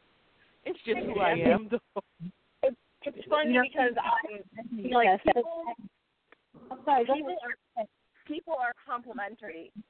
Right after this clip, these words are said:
Speaker 2: You know, like, I, I, and I'm like you, like, I don't like to, like, talk about myself, but it's so funny because, you know, like, I really, you know, you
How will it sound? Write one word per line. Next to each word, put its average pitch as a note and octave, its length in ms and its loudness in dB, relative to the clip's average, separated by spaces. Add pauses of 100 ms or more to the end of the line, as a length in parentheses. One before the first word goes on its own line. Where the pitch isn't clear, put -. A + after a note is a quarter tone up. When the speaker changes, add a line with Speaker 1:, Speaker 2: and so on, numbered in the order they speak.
(100)
Speaker 2:
You G#3+ 80 -8
know, G3+ 120 2
like, F#3+ 180 0 (800)
I, G#3+ 140 2 (140)
I, F3 80 0 (180)
and A3+ 140 0
I'm A#3+ 160 0
like A3 200 -2
you, G3 100 -4
like, F3+ 200 0
I G#3 60 0
don't G#3+ 80 -2
like G3+ 140 -4
to, G#3+ 60 -2
like, F#3+ 100 0
talk G3+ 180 -4
about G#3 160 -2
myself, F#3 380 -2
but G3 80 0
it's G3+ 180 -4
so A#3 160 4
funny A#3 220 0
because, G3 400 4 (580)
you A3+ 100 2
know, A3 140 8
like, G#3 260 4
I A#3 120 6
really, B3 640 -6 (400)
you G#3+ 80 -2
know, G3+ 340 4
you C4+ 400 -4